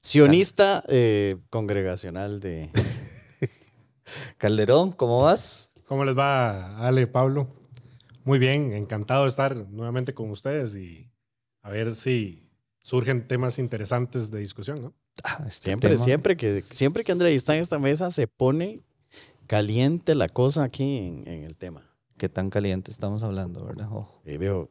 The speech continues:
Speaker 1: tenemos que cuidarnos, pero no, no, no. La verdad es que no, hoy Andrei va a hablar a calzón quitado.
Speaker 2: Nos dimos cuenta que Andrei no tiene pelo, ¿verdad? Porque el, el episodio pasado vino con
Speaker 3: Sí, es, es una
Speaker 1: Sí, sí,
Speaker 3: revelación.
Speaker 1: sí.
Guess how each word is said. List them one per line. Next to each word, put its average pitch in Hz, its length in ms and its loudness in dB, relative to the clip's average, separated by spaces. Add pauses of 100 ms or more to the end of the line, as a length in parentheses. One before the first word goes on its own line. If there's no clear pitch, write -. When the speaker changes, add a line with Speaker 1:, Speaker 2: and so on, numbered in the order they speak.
Speaker 1:
tenemos 92 340 -6
que 101 100 -8
cuidarnos, 82 480 -6
pero 78 160 -8
no, 120 160 -2
no, 113 180 -4
no. 78 160 -10 (160)
La 87 100 -4
verdad 90 200 -2
es - 80 -4
que 127 120 -4
no, 107 160 -4
hoy 92 160 0
Andrei 95 480 -4 (420)
va 87 220 -4
a 60 100 -2
hablar 82 260 -6
a 82 80 -6
calzón 82 320 -10
quitado. 82 420 -14
Speaker 2:
Nos 101 200 -4
dimos 110 260 -2
cuenta 107 360 -2
que - 140 -2
Andrei 95 640 -2
no 92 160 -6
tiene 92 280 -8
pelo, 151 300 0
¿verdad? 107 220 -2
Porque 123 220 -6
el, 90 120 -8 (260)
el 95 100 -2
episodio 90 440 -6
pasado 87 360 -6
vino 87 240 -8
con - 160 -14
Speaker 3:
Sí, 110 60 -4
es, 120 340 -4
es 107 200 -10
una 123 140 -2
Speaker 1:
Sí, 185 340 4
sí, - 140 2
Speaker 3:
revelación. 311 140 4
Speaker 1:
sí. 302 220 -4